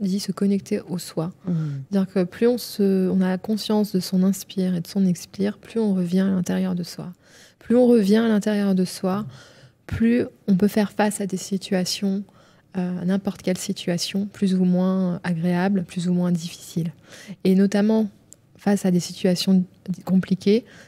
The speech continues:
Speaker 1: un enfant, c'est vrai qu'un enfant, ça peut pleurer toute la nuit, on comprend pas. Moi, j'avais mon petit garçon qui faisait des coliques le soir, qui pleurait pendant des heures.
Speaker 2: Mm.
Speaker 1: Ça travaille, ça travaille quand même sur le corps. Enfin, c'est, c'est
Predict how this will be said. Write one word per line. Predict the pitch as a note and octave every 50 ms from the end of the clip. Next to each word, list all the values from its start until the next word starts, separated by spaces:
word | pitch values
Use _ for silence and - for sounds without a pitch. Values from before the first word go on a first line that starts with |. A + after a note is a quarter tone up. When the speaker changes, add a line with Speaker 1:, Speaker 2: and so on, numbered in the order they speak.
| _ _ _ _ _
Speaker 1:
un | - F#3+ F3+
enfant, | F3 F3 D#3+ - - G#3 G#3+ G#3+
c'est | - -
vrai | E3+ E3+ F#3+ G3
qu'un | - - D3+ E3+ F3 E3+ D3+ E3+ F3
enfant, | F3+ E3+ - G#3
ça | G3 - E3+
peut | - - E3+ E3+
pleurer | - - - - G3+ G3 F#3 F#3 G3 F#3+
toute | - - F#3 -
la | F#3+ F3
nuit, | F3+ F#3 F#3+ G3+
on | G3 F3+
comprend | - D#3+ - - - F3
pas. | F3 - G#3+ G#3+ G#3+ A3 A3 G#3
Moi, | F#3+ F#3 F3+
j'avais | F3+ F3+ E3+ E3 E3+ F3
mon | E3+ E3 E3 E3
petit | E3 - F#3
garçon | F3+ F3 E3 - - G3+ G#3
qui | G3 - -
faisait | - - F3 E3+ E3+ F3+ F#3 E3+
des | E3+ E3
coliques | - - G#3 G#3 G3 G3+ A3 - -
le | - E3
soir, | - - - G3 F#3+ F#3+ F3+ - - - - - - - _ _
qui | - -
pleurait | _ - - - F#3+ F#3 F#3
pendant | F3 D3+ D#3 D#3 D#3 D3+
des | E3+ F3 F3 G3+
heures. | A3+ A3+ A3+ G3+ - - -
Speaker 2:
Mm. | F3+ E3 D#3 D3+ D3 C#3+ C#3 - _ _
Speaker 1:
Ça | - - -
travaille, | - - G3+ G#3 G#3 E3+ C#3+ B2 F3 - - -
ça | G3+
travaille | - - - F#3+ G3+ G#3 G#3
quand | - - F#3
même | F#3+ G3+
sur | - - E3
le | E3 E3
corps. | D#3+ - - A3 A3 A3+ A3
Enfin, | G#3+ - E3 D3+ D3
c'est, | D3+ - - C#3+ D#3
c'est | - - -